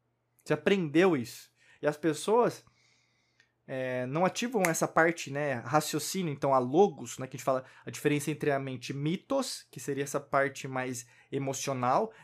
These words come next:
e a mente logos, que é racional. Então a grande maioria das pessoas que usam as redes sociais estão em,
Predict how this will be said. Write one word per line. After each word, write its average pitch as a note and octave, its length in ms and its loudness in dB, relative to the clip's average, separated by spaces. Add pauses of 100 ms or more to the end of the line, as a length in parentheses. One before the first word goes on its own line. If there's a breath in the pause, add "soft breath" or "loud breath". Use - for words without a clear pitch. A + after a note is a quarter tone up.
e D3 80 2
a C#3+ 40 4
mente D3+ 300 -2
logos, D#3+ 540 0
que C#3+ 80 -6
é C3 40 -4
racional. B2 640 -4 (300 soft breath)
Então D3 140 -2
a - 20 -4
grande A#3+ 220 0
maioria F#3 500 4
das C#3+ 240 -4
pessoas C#3+ 220 -8
que - 100 -2
usam D3 160 2
as C3+ 80 -4
redes D3 160 0
sociais E3+ 360 2
estão G3+ 440 0
em, D#3 400 -4